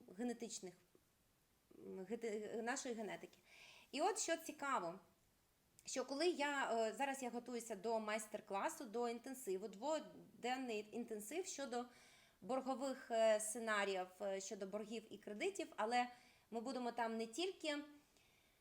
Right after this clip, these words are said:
розглядати, чому причини, да, і чому вони виникають, і, ем, як їх розпізнати, як їх побачити. А й головне, ми будемо пропрацьовувати ці стратегії, ми будемо зразу, у нас буде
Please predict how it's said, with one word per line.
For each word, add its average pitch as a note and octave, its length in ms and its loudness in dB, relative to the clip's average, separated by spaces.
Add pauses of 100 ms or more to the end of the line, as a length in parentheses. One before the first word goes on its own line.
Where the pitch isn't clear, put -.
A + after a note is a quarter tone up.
(340)
розглядати, B3 720 6
чому B3 480 0
причини, B3 600 -2
да, C4 340 6
і G#3+ 280 0
чому A#3 320 -4
вони A3+ 220 0
виникають, G#3 760 2
і, A3+ 480 -2
ем, G#3+ 200 2 (960)
як C4 380 0
їх B3 200 -4
розпізнати, G#3 840 0
як A#3 220 -2
їх B3+ 160 -8
побачити. G#3 800 0
А A3+ 120 4
й G#3+ 80 2
головне, G#3+ 420 0
ми C#4 60 0
будемо A#3+ 360 -2
пропрацьовувати A#3+ 920 -4
ці G3+ 180 -6
стратегії, C4+ 560 -2
ми A#3+ 100 -4
будемо G#3 380 -4
зразу, G#3 340 0
у - 20 -6
нас G3 160 -4
буде F#3+ 200 -6